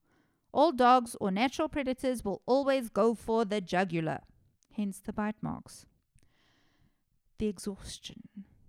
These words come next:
This is why they choose to hunt livestock. So there we go, you know. It, for me, it's pretty black and white as to what the chupacabra actually is.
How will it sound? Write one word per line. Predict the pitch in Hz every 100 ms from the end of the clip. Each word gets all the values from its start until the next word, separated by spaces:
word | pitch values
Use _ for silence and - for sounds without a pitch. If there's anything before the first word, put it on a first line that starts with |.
| - _
This | 240 -
is | 269 214
why | 208
they | 208
choose | 214 - 254 240
to | - 277
hunt | 285 285 -
livestock. | 269 302 - - 247 131 - - _ _ _ _
So | - 277
there | 269 311
we | 311 285
go, | 330 359 - - _ _ _ -
you | 220
know. | 220 226 277 330 _ _ _ _ _ _ _ _ _ _ -
It, | 220 -
for | - 240
me, | 214 254 269
it's | 220
pretty | - 233 233
black | 196 214 247
and | 196
white | 196 240 220
as | 196
to | - 196
what | 214
the | 196
chupacabra | 190 226 220 220 220 202
actually | 208 208 - -
is. | 285 180